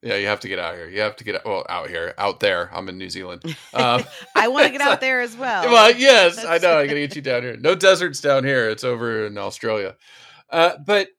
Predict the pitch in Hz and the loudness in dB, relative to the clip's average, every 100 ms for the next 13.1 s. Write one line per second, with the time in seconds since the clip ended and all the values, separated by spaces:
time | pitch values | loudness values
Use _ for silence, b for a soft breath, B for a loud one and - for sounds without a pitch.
0 | _ _ _ - 170 202 196 175 170 170 | _ _ _ -2 0 0 2 2 2 0
1 | 160 160 151 139 127 117 151 - 151 - | 0 0 2 0 0 0 0 -2 -10 -10
2 | 95 90 90 95 113 127 - 117 151 120 | -10 -8 -6 -4 -2 -4 -2 -2 -2 -2
3 | 104 - 92 - - 92 85 85 82 - | -2 -4 -10 -8 -8 -8 -8 -10 -10 -8
4 | 107 101 98 98 98 95 - - _ 185 | -4 0 0 0 0 -4 -10 -14 _ -10
5 | 208 240 233 175 180 - 185 180 185 - | -6 -4 -2 -2 -4 -6 -12 -10 -12 -6
6 | 285 359 381 147 - 127 123 123 170 - | -2 2 2 2 0 -2 -4 -4 -6 -8
7 | - - _ _ 127 196 143 147 202 214 | -20 -20 _ _ -2 -2 -4 -8 -6 -4
8 | 208 226 135 107 139 127 127 _ _ _ | -4 -6 -6 2 2 2 -6 _ _ _
9 | _ _ 131 127 123 117 117 127 131 - | _ _ -4 -2 0 0 0 0 -2 -6
10 | 127 113 107 - 113 - 107 104 117 113 | -6 -6 -8 -8 -8 -8 -6 -2 -2 -4
11 | - 104 - - 101 101 117 - b b | -8 -10 -10 -10 -8 -6 -6 -8 b b
12 | b 113 151 185 131 101 95 104 143 90 | b 2 4 2 -4 -6 -6 -4 -4 -4
13 | 82 | -10